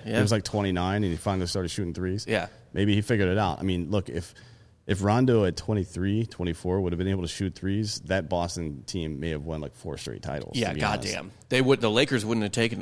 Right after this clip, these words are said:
Speaker 2: wouldn't have gotten
Speaker 1: No,
Speaker 2: them back in the second
Speaker 1: not
Speaker 2: one.
Speaker 1: a chance. Not a chance. But, yeah, I'm not seeing a whole lot of fucking three-point shooters on this team.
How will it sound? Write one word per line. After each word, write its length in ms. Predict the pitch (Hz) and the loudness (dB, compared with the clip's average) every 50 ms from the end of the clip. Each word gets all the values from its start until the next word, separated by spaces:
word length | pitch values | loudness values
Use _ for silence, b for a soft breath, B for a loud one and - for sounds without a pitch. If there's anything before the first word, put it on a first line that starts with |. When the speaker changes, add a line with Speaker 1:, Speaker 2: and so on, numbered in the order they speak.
| - | -4
Speaker 2:
wouldn't 160 | 107 120 113 107 | -2 0 0 0
have 80 | 101 | 0
gotten 180 | 104 110 98 - | -2 -2 0 0
Speaker 1:
No, 80 | 76 | 0
Speaker 2:
them 60 | 71 - | 0 2
back 240 | 101 107 107 92 - | 2 2 2 2 0
in 60 | 98 | -4
the 80 | 95 90 | -6 -4
second 240 | 101 107 104 - | -4 -4 -2 -2
Speaker 1:
not 80 | 87 76 | 0 0
Speaker 2:
one. 80 | 76 69 | 0 -2
Speaker 1:
a 40 | |
chance. 380 | - - 64 53 50 - - - - b b b b b b b b b b b | -2 -4 -6 -6 -6 -8 -10 -10 -10 b b b b b b b b b b b
Not 160 | - 67 67 | -4 -2 -2
a 20 | 65 | -2
chance. 320 | - - - 60 55 98 | -4 -4 -6 -6 -4 -2
But, 100 | - 90 | 0 2
yeah, 160 | 95 95 98 | 4 4 4
I'm 80 | 101 113 | 6 4
not 140 | 120 110 101 | 4 2 2
seeing 240 | - 120 117 101 | 2 2 2 2
a 40 | 90 | 2
whole 140 | 78 101 101 | 2 2 2
lot 160 | 95 90 85 | 2 2 2
of 80 | 80 - | 0 0
fucking 300 | - 95 85 - 78 71 | -2 -4 -2 -2 -4 -6
three-point 400 | - 87 82 80 - 80 73 69 | -4 -4 -4 -4 -4 -6 -6 -6
shooters 340 | - - 85 82 73 71 69 | -4 -4 -2 -2 -2 -2 -4
on 120 | 69 64 | -6 -6
this 140 | 60 55 - | -8 -8 -10
team. 320 | - - 65 64 65 67 | -10 -10 -10 -10 -10 -12